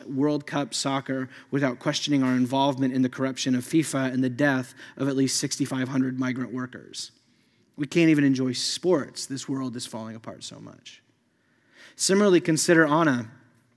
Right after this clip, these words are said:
She has lived the entirety of her similarly long life, not, or maybe along with, in a world that's falling apart, in a life that had fallen apart. What we hear about the widow Anna is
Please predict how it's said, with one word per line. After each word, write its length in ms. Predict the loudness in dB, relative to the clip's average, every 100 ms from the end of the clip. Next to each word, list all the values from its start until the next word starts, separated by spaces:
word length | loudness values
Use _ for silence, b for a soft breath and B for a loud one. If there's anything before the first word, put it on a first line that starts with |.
| _ _ -20 B B B
She 240 | 4 6 8
has 180 | 8
lived 320 | 8 8 6 6
the 80 |
entirety 360 | 4 6 6 6
of 100 | 6
her 200 | 4 2
similarly 540 | 2 2 4 6 6 6
long 300 | 4 4 4
life, 480 | 4 4 2 -2 -12
not, 480 | -6 0 4 4 2 -8 -4
or 160 | 0
maybe 400 | 2 6 6 4 -2 -12 -6
along 400 | 0 2 4 6
with, 440 | 6 4 0 -2
in 80 | 0
a 60 | 2
world 280 | 2 2
that's 180 | 0 -4
falling 320 | -4 -2 0
apart, 360 | -2 -2 -2 -4 B B B
in 120 | 6
a 80 | 6
life 460 | 6 4 4 2 0
that 140 | -2
had 160 | -2 -2
fallen 340 | -4 -4 -6
apart. 380 | -8 -10 -10 -12 _ _ _ _ _ _ _ b b b
What 140 | 8
we 100 | 8
hear 180 | 8 8
about 220 | 8 6
the 80 | 6
widow 260 | 8 8
Anna 280 | 6 6 6
is 320 | 6 4 4